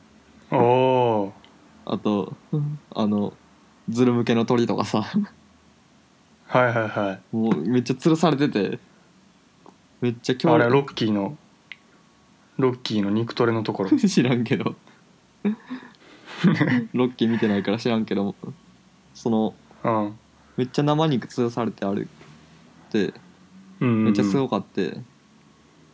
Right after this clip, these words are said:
Speaker 1: うん。
Speaker 2: そうそう。そこが面白かったな。あ、ここで買ってんねや、みたいな。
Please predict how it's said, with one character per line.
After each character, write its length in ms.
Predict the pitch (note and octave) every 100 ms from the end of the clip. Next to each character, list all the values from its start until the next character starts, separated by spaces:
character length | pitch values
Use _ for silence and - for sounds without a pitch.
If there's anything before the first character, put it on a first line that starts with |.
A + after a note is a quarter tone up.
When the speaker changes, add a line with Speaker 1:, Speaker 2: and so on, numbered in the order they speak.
| - _ _ _ -
Speaker 1:
う 40 |
ん。 260 | G#2+ G2+ G#2
Speaker 2:
そ 80 | G#2+
う 60 |
そ 140 | - -
う。 40 | - - _ _ _ _ _ _ _
そ 120 | C3+
こ 140 | B2+ A#2+
が 40 |
面 160 | G#2 A2+
白 180 | A#2 A2+
か 80 | G2
っ 20 |
た 100 | -
な。 60 | G#2
あ、 20 | A2+
こ 140 | - B2
こ 120 | F3
で 100 | B2+
買 140 | - A2
っ 20 |
て 180 | - A2+
ん 80 |
ね 80 | G#2+
や、 80 | F#2+
み 100 | G#2+
た 120 | A2+
い 40 | G2
な。 260 | A2 A#2